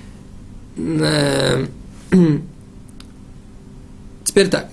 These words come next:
если у него есть солнечные очки, которые у него, которые как бы закреплены, вот если, предположим, на моих очках, если бы они, они, в принципе, без оправы, да? А не то, что, но если бы на них была оправа, и, предположим, на оправе были бы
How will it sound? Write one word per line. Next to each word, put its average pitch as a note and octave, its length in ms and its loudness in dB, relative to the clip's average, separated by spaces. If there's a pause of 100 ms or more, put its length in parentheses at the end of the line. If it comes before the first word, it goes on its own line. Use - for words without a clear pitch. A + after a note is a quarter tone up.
если B3 460 6
у G3+ 60 6
него F#3+ 260 8
есть G#3+ 520 4 (200)
солнечные F#3+ 440 6
очки, G3+ 280 2
которые G3 720 4 (260)
у F3 80 4
него, D#3 240 4 (160)
которые F3 360 6
как E3+ 140 4
бы D#3 60 4
закреплены, D#3 500 6
вот D3+ 140 6
если, C#3 140 4
предположим, D#3+ 360 4
на D#3 60 6
моих D#3 160 6
очках, D3+ 260 6
если D3 180 0
бы C#3+ 160 4 (200)
они, D3 260 4 (120)
они, E3 140 2
в D#3 40 -2
принципе, F3+ 240 4
без G#3 200 6
оправы, C3 400 4
да? F3+ 240 2 (480)
А G3+ 60 -2
не E3 100 -2
то, F3+ 100 -2
что, E3+ 480 4 (720)
но D#3 140 6
если G3+ 180 6
бы G#3 60 8
на G3 60 10
них F#3+ 120 8
была F3 200 8
оправа, D3+ 440 6
и, E3+ 80 4
предположим, G#3+ 440 4
на G#3+ 100 6
оправе A#3 300 6
были G#3 220 6
бы F#3+ 360 6